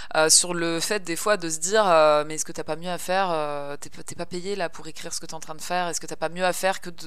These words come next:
de, que de te consacrer à quelque chose pour lequel tu ne gagnes rien et sur lequel ensuite, on va pas se mentir, comme tu le dis, on gagne pas grand-chose. » Alors, je, je, je continue sur ce sujet-là. Euh, est-ce que tu peux nous dire,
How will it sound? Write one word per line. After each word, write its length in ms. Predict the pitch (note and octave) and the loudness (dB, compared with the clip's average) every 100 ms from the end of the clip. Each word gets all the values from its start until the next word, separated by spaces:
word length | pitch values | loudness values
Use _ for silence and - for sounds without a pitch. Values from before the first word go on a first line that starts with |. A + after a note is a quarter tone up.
| D#3 | -10
de, 80 | D#3+ | -10
que 160 | D3+ E3+ | -8 -8
de 180 | D#3 D#3 - | -8 -10 -8
te 80 | E3+ | -8
consacrer 400 | - F3+ F3 G#3 | -4 -4 -4 -4
à 40 | |
quelque 220 | F#3 F3+ | -6 -4
chose 280 | E3+ G#3 G3 | -2 -2 -4
pour 120 | - | -6
lequel 240 | D#3+ F#3+ F#3+ | -6 -6 -4
tu 160 | - | -4
ne 60 | D#3 | -2
gagnes 260 | D#3 D#3 D3+ | -2 0 0
rien 380 | D3+ E3+ A3 A3+ - - - - | 0 2 0 -2 -8 -8 -8 0
et 100 | F#3+ | 2
sur 160 | F#3 D#3+ | 4 2
lequel 320 | - G3 F3+ | 0 0 2
ensuite, 340 | C#3+ - G3 | 0 0 -2
on 40 | D#3 | 0
va 100 | C3+ | 0
pas 100 | C#3 | 0
se 80 | C3+ | -4
mentir, 240 | C3 D3 | -6 -8
comme 120 | C#3 | -8
tu 100 | - | -8
le 40 | D#3+ | -6
dis, 60 | |
on 40 | G#3 | -4
gagne 160 | E3+ | -2
pas 220 | D#3+ F#3 - | 4 4 2
grand-chose. » 480 | D#3+ D#3 F#3 - D3+ | -4 -2 -2 -2 2
Alors, 220 | F3+ F3 - - - - - - | 6 6 6 -8 -8 -8 -8 -4
je, 340 | F3 - F3+ | -2 0 0
je, 160 | F3 - | 0 2
je 140 | - G#3+ | 2 2
continue 360 | B3+ - D4 | 0 -2 0
sur 140 | D#4+ B3+ | -2 -2
ce 140 | A3+ | -2
sujet-là. 580 | - A3 A3 F#3+ D#3 - | -2 0 2 4 4 4
Euh, 1000 | E3+ E3+ E3+ F3 E3+ E3+ E3 E3 E3 D#3+ D3+ C#3 G2 - - - - - - - - - | 2 4 2 0 -8 -10 -10 -10 -10 -10 -10 -10 -8 -8 -8 -10 -10 -10 -10 -10 -8 2
est-ce 140 | - | 2
que 60 | D#4 | 2
tu 120 | - | -2
peux 200 | - C4 | -2 -4
nous 160 | A#3 | -4
dire, 480 | G#3+ G#3+ B3+ D4+ - | -6 -2 2 2 2